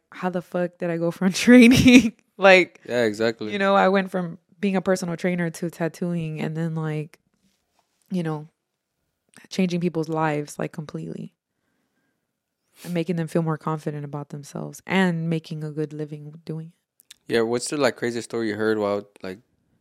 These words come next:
Speaker 2: doing a
Speaker 1: Doing a tattoo?
Speaker 2: Yeah.
Speaker 1: I did a lady's eyebrows, and, um, one of them was droopy. It was kinda, like, kinda down. And she, you know, she felt really self-conscious about it.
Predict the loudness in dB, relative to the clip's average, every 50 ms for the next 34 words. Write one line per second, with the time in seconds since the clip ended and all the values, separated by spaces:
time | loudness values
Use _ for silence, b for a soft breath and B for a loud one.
0 | _ -16 -14 -12 -10 -10 -8 -10 -10 -12 -14 -18 _ _ _ _ _ _ _ _
1 | -6 -4 -2 -2 -4 -4 -6 -10 -10 -10 -10 -12 -12 _ -18 -16 -14 -14 -14 -16
2 | -18 _ _ _ _ _ _ _ _ -20 -20 _ _ -4 -4 -2 0 0 0 2
3 | 4 4 4 4 2 2 2 2 2 2 2 0 0 0 -2 -2 -4 -6 -10 -14
4 | -12 -10 -8 -6 -6 -6 -6 -6 -6 -6 -6 -6 -6 -6 -6 -6 -4 -4 -4 -4
5 | -2 -2 -2 -4 -4 -6 -6 -6 -6 -6 -10 -14 -14 -14 -14 -18 _ _ _ _
6 | _ _ _ _ _ _ _ _ _ _ _ -12 -12 -10 -12 -12 -14 -14 -12 -12
7 | -12 -12 -12 -14 -14 -16 _ -20 _ _ _ _ _ _ -16 -14 -14 -14 -14 -14
8 | -14 -12 -12 -12 -12 -14 -16 _ _ _ _ _ _ _ _ _ _ _ _ _
9 | _ _ _ _ -10 -8 -8 -8 -8 -10 -12 -14 -16 -12 -10 -8 -8 -6 -6 -6
10 | -8 -8 -8 -8 -8 -10 -10 -10 -10 -12 -14 -14 -14 -12 -10 -10 -10 -8 -8 -8
11 | -4 -4 -4 -2 -2 -2 -4 -4 -4 -6 -6 -8 -8 -8 -10 -10 -12 -12 -12 -12
12 | -14 -14 -14 -12 -12 -12 -10 -10 -10 -10 -10 -10 -12 -12 -14 -16